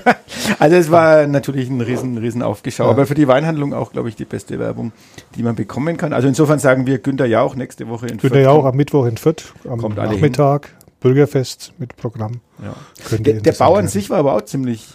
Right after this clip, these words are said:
Speaker 1: äh, umstritten, glaub
Speaker 2: Der
Speaker 1: ich,
Speaker 2: Bau war und ist sehr
Speaker 1: architektonisch.
Speaker 2: umstritten, weil
Speaker 1: Mhm.
Speaker 2: er einer der beliebten Kuben ist. Ich, ich hab den Eindruck,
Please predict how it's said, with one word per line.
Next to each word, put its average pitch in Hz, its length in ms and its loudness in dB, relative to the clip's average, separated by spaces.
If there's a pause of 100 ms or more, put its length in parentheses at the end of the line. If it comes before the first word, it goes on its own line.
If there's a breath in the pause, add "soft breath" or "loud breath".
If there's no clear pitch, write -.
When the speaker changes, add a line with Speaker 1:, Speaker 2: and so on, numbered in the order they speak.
Speaker 1:
äh, 127 100 -10
umstritten, 127 640 -12
glaub 147 100 0
Speaker 2:
Der 120 60 2
Speaker 1:
ich, 113 40 -4
Speaker 2:
Bau 139 220 6
war 151 160 6
und 165 120 4
ist 160 180 2
sehr 165 120 6
Speaker 1:
architektonisch. 160 80 6
Speaker 2:
umstritten, 160 380 2
weil 143 140 6 (360)
Speaker 1:
Mhm. 135 380 -10
Speaker 2:
er 180 60 -10
einer 139 200 2
der 139 80 6
beliebten 143 460 -2
Kuben 175 440 2
ist. 147 200 -4
Ich, 147 120 -4
ich 131 120 -6
hab 135 140 -4
den 127 120 -2
Eindruck, 131 320 -2